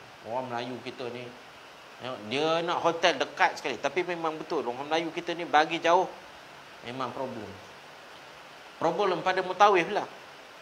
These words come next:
Pertamanya sesat larat. Hilang entah ke mana-mana. Orang kata bawa kad,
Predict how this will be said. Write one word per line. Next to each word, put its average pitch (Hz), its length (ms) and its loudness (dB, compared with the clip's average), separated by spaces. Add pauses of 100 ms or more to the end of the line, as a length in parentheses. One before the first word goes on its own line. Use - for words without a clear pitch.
(140)
Pertamanya 190 400 6
sesat 180 400 4
larat. 208 280 6 (1600)
Hilang 175 400 4
entah 190 80 2
ke - 160 -2
mana-mana. 190 400 -2 (560)
Orang 160 240 -2
kata 151 240 -4
bawa 156 400 -2
kad, 156 240 2